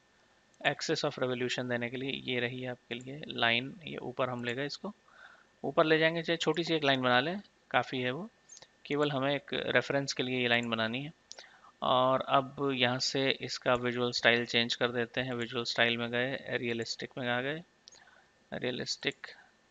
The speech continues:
की जगह shaded with edges कर देते हैं जो कि पहले था। थ्री डी मॉडल पर दोबारा आते हैं, यहाँ से Revolve पर क्लिक किया और इसके बाद देखिए, ये profile तो already आपका selected है, One profile यहाँ पर देखिए दिखाई दे रहा है।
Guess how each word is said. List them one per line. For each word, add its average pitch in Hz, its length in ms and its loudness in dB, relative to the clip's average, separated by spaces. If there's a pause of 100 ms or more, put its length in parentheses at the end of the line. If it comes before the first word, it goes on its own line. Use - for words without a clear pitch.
(120)
की 123 100 -8
जगह 131 440 -4 (280)
shaded 131 560 -2
with - 180 -4
edges 123 240 0
कर - 120 -6
देते 120 320 -6
हैं 120 120 -10 (760)
जो 127 140 -4
कि 120 120 -8
पहले 117 320 -2
था। 120 320 -8
थ्री 131 140 -8
डी 127 80 -4
मॉडल 120 240 -2
पर 123 140 -4
दोबारा 120 340 0
आते 127 180 -4
हैं, 135 60 -6
यहाँ 135 120 -6
से 160 220 -10
Revolve 123 460 0
पर - 80 -2
क्लिक - 280 -10
किया 156 240 -2 (800)
और 127 400 2
इसके 127 320 -6
बाद 120 360 0
देखिए, 127 340 -8
ये 139 80 -4
profile 143 360 2
तो 139 140 2
already 127 300 2
आपका 120 200 -2
selected 120 460 -4
है, 117 60 -2
One 117 160 -4
profile 120 380 -2
यहाँ 120 180 -6
पर 120 160 -4
देखिए 120 220 -6
दिखाई 113 260 0
दे 107 120 -4
रहा 107 100 -2
है। - 60 -14